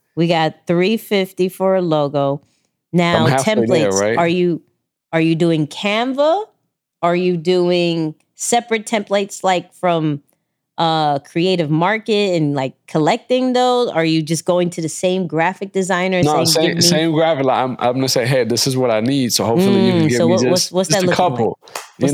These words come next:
Speaker 1: that price
Speaker 2: give me, give me a
Speaker 1: looking like?
Speaker 2: couple. I, I mean, you know, I don't know. Eh, uh, uh,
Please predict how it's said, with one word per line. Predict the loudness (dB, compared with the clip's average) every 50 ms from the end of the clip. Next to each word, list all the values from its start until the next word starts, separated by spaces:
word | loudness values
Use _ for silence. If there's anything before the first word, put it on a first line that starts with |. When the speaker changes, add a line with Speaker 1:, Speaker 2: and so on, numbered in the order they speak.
| 2 2
Speaker 1:
that | 2
price | 2 2 2 0
Speaker 2:
give | 0
me, | 0 0
give | 0
me | 0 0
a |
Speaker 1:
looking | 0 0 -2 -2
like? | -4 -8
Speaker 2:
couple. | -4 -2 -2 -2 0 -2
I, | -2
I | 0
mean, | 0 0 0 0 0 0
you | 0 0
know, | 0 0 0
I | 0 0 0
don't | 0 0 0
know. | 0 0 0 -2 -4
Eh, | -4 -2 -2 -2 -2
uh, | 0 0 -2 -2 -2 -2 -4 -4 -4 _ _ -6 -4
uh, | -4 -4 -4 -8